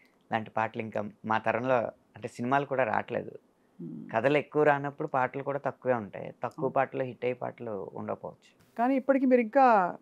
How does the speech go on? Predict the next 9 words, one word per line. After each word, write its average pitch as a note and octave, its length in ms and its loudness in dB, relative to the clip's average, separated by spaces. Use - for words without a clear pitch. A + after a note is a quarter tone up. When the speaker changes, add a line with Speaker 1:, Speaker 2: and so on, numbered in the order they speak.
Speaker 2:
ఆ F3+ 100 4
వయస్సు A3 400 4
ఇంకా G#3 180 4
రాలేదని G#3 440 8
అనుకోవాలి, F3 340 4
అన్వయించుకోవాలి D3+ 600 -2
మీ, D#3+ 260 0
మీకు. A3 300 4
Speaker 1:
<laughs> A#2 260 -12